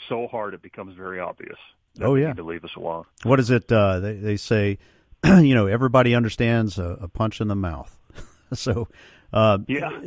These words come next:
Speaker 2: so
Speaker 1: absolutely.
Speaker 2: while I've, while I've got you here for a couple more minutes, uh, let's talk Ukraine.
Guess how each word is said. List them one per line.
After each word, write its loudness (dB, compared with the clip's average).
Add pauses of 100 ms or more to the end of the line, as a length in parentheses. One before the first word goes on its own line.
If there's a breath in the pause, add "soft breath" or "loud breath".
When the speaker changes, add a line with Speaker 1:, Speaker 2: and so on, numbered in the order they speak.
Speaker 2:
so 6
Speaker 1:
absolutely. -4
Speaker 2:
while 8
I've, 6
while 2
I've 0
got 0
you 2
here 2
for -4
a 0
couple -6
more -2
minutes, -2 (520 soft breath)
uh, 0
let's -6
talk 0
Ukraine. -2